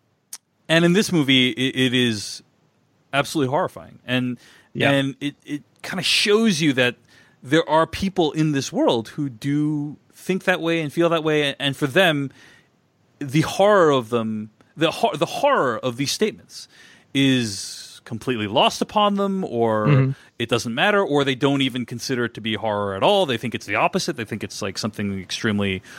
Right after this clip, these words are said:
Speaker 1: loving and pure. Um, I, I, I thought it was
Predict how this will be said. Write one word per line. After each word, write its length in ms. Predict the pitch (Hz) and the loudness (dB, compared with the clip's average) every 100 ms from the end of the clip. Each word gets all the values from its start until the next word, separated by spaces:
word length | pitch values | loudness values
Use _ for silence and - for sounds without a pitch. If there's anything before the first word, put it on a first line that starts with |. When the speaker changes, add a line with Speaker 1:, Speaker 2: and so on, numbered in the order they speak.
| - - | -20 -10
Speaker 1:
loving 420 | 104 131 135 131 | 2 2 2 -2
and 140 | 98 | -4
pure. 480 | - 156 165 180 170 _ _ _ _ _ _ 120 | -6 -2 0 0 -4 _ _ _ _ _ _ -4
Um, 640 | 117 113 107 104 101 - _ _ - | 0 0 -2 -4 -6 -12 _ _ -14
I, 100 | 131 | -12
I, 280 | 123 78 139 147 | -12 -14 -14 -10
I 100 | 175 | -4
thought 180 | 254 214 | 2 4
it 120 | 156 | 6
was 500 | 131 107 - - | 4 2 -2 -8